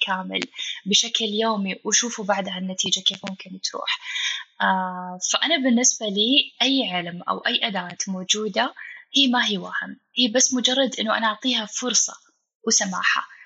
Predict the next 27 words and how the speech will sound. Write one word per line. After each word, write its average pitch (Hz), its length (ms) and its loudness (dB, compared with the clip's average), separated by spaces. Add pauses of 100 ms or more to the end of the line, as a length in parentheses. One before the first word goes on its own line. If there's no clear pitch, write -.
(200)
ناسبتني 285 680 4
الآن 226 560 2 (420)
مرة 220 300 2
ممتاز، - 680 -10 (220)
يمكن 247 300 4
ما 330 80 6
تناسبني 208 600 0
بعدين 185 540 -2 (480)
أو 196 80 4
ما 240 160 6
تناسب 311 600 2
هذه 190 360 2
ال-، 190 440 0
ال-، 185 260 -2 (440)
ال-، 196 200 2
المرحلة 220 520 4
اللي 180 180 0
أنا 190 120 -2
قاعدة 180 280 -2
أعيشها، - 580 2 (300)
لأنه 247 160 6
في - 160 2
أحيانًا 320 460 4
علوم 240 340 4 (220)
أتعلمها 262 520 2
دحين 190 580 2 (720)
بس 220 680 2